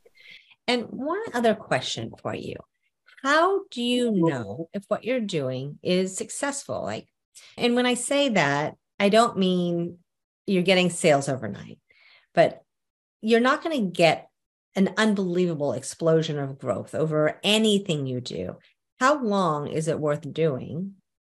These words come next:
Speaker 1: and testing before you pull that plug and say, "You know what? The analytics say this is not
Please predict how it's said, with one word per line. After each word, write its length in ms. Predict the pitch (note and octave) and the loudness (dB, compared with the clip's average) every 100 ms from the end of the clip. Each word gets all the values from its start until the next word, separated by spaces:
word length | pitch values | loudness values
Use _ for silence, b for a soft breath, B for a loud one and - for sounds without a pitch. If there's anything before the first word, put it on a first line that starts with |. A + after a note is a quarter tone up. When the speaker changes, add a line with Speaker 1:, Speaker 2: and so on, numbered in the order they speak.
| _ | _
Speaker 1:
and 180 | D3 C#3 | -6 -4
testing 720 | - C#3+ - D2 B1+ E3 F3+ b b _ | -2 -2 -4 -10 -10 -10 -12 b b _
before 360 | F3 F3 F3 E3 | 0 2 4 4
you 120 | D#3+ | 2
pull 280 | D#3+ F3 E3 | 0 2 4
that 220 | D3+ - | 2 -4
plug 400 | - F3+ D3+ C#3 | -4 -2 0 -2
and 120 | C#3 | -6
say, 300 | - D3 C#3 | -4 -4 -4
"You 200 | C3+ C#3+ | -4 -6
know 220 | C#3+ F3 G3 | -4 -2 0
what? 280 | B3+ C#4+ - - | 0 -2 -6 -10
The 80 | C#3+ - | -10 -6
analytics 500 | F3+ G#3+ A3 A3+ A3 | -2 2 4 4 0
say 360 | - F3+ F#3 | 0 2 2
this 240 | F3 C3 C3+ | 0 -2 -4
is 220 | C#3+ - | -8 -4
not 400 | D#3+ F3 G#3 | 0 2 2